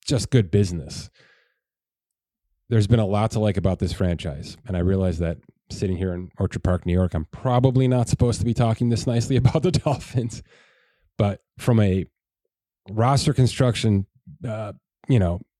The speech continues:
advocate, this has been brewing for quite a long time. And they're not top at anything, financially speaking. They've staggered things quite a bit.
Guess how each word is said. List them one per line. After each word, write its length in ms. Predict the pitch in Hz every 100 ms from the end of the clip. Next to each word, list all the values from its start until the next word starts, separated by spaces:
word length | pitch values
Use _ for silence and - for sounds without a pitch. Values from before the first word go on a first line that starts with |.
| _ _ _ _ _ -
advocate, 600 | 117 101 92 101 90 - _ _ _ _ _ _ _ _ _ _ _ _ _ _ _ _ _ -
this 160 | 123
has 120 | 139
been 160 | 110 120
brewing 280 | 107 107 101
for 160 | 95
quite 180 | 90 107
a 60 | 92
long 240 | 90 85
time. 240 | - 64 - _ _ _ _ _ _ _ _ _ _ _ -
And 500 | 92 87 85 82 - - _ _ _ _ _ _ _
they're 100 | 98
not 260 | 101 104 -
top 380 | - - 110 -
at 80 |
anything, 420 | 80 110 117 165 170 _ -
financially 460 | - 110 110 127
speaking. 420 | 120 123 120 131 127 _ _ _ _ _ _ _ _ -
They've 180 | 87
staggered 520 | 85 - 87 95 107 98
things 220 | 107 101
quite 240 | - 101
a 40 | 87
bit. 300 | 92 127